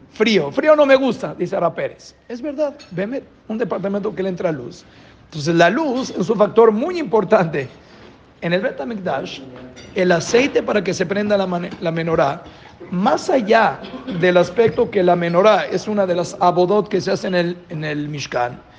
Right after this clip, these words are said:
pero la luz es un tema intrínseco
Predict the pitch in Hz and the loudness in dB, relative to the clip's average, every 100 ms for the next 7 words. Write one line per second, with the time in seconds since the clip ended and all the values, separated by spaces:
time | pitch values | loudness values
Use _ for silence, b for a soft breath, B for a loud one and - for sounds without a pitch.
0 | B B B B B - - 175 180 185 | B B B B B -6 2 6 6 6
1 | 185 202 339 311 262 - - 233 233 254 | 4 4 2 2 0 -6 2 2 2 -4
2 | 190 254 254 233 269 302 339 - 233 - | -2 -2 -2 -2 -6 -8 -8 0 0 2
3 | 208 254 | 0 0